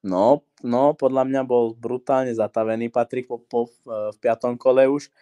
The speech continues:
a jediné reálne šance som videl presne tak, že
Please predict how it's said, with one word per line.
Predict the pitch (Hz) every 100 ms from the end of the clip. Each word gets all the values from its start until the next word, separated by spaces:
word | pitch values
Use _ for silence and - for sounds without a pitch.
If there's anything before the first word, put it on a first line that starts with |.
| _ _ -
a | 110 110 113 113 120 _
jediné | - 143 147 156 156 143 143 131
reálne | 131 135 131 120
šance | 139 131 123 127
som | - 117
videl | 117 117
presne | 110 117 113 107
tak, | 110 107 101
že | 101 95